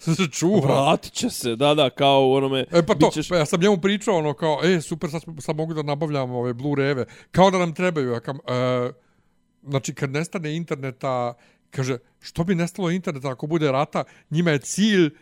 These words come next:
Speaker 1: da budemo informisani njihovom
Speaker 2: A i ako
Speaker 1: propagandom."
Speaker 2: bude rata i to sve, nestaće struje za početak, mislim,
Speaker 1: Pa
Speaker 2: ono.
Speaker 1: to, ali mislim, šta se, što dešava sa tim licenciranjem i sadržajem i sve, vrijedi imat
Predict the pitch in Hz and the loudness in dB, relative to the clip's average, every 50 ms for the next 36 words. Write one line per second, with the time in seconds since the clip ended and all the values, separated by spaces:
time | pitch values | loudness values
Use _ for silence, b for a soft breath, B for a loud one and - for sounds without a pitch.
0 | b b b 147 156 160 160 147 180 180 160 160 165 156 139 - 165 156 151 156 | b b b 0 0 2 4 4 4 4 4 4 2 0 2 2 2 4 4 2
1 | 143 - - 139 113 113 117 117 120 - _ - 143 139 143 156 151 143 123 - | 0 0 -2 -4 -4 -4 -6 -8 -10 -12 _ -16 -14 -14 -12 -8 -8 -4 -2 0
2 | 143 127 139 143 143 143 131 123 147 139 147 165 170 165 156 160 165 - - 185 | 0 2 4 4 4 4 4 4 4 4 6 6 8 8 8 6 4 4 2 2
3 | 165 - 185 175 165 - 180 170 175 - 190 160 - 135 - - - 147 147 160 | 2 4 2 2 2 2 0 -2 0 -2 -4 -4 -4 -6 -6 0 4 8 8 8
4 | 160 117 87 95 95 - - 104 - - 98 107 104 - - - - - - - | 8 6 4 0 -4 -8 -8 -10 -6 -4 -4 -4 -4 -6 -8 -14 -14 -18 -18 -16
5 | - - 160 165 - - - 214 220 226 214 175 147 139 139 143 147 156 151 - | -8 -2 0 0 0 2 2 4 4 4 4 4 2 2 0 -2 -6 -8 -8 -6
6 | 170 156 151 151 151 151 151 156 151 160 160 156 151 156 139 143 151 151 160 160 | -8 -8 -8 -8 -10 -10 -12 -12 -14 -14 -16 -16 -16 -16 -16 -18 -18 -18 -18 -16
7 | 160 160 135 - - 226 233 226 - 190 147 160 147 151 170 170 - 190 151 131 | -16 -16 -16 -4 -2 -2 -2 -2 -6 -8 -6 -6 -4 -2 -4 -4 -4 -4 -4 -4
8 | 123 - - 127 - 156 139 131 127 120 - 131 123 113 - - 139 147 160 151 | -4 -6 -8 -12 -10 -8 -8 -8 -8 -10 -10 -12 -12 -12 -10 -8 -8 -6 -6 -6
9 | 135 123 120 117 117 117 117 113 113 113 113 113 b b b b b b b - | -6 -6 -8 -8 -8 -8 -8 -8 -8 -10 -10 -12 b b b b b b b -6
10 | - 151 170 151 139 127 131 123 123 127 123 123 113 - - 156 160 156 143 135 | -4 -4 -4 -4 -4 -4 -4 -4 -4 -6 -6 -8 -10 -8 -6 -4 -2 -2 -2 -4
11 | 127 127 127 139 151 160 156 151 135 123 117 117 113 | -6 -6 -4 -4 -4 -4 -4 -4 -6 -6 -6 -8 -12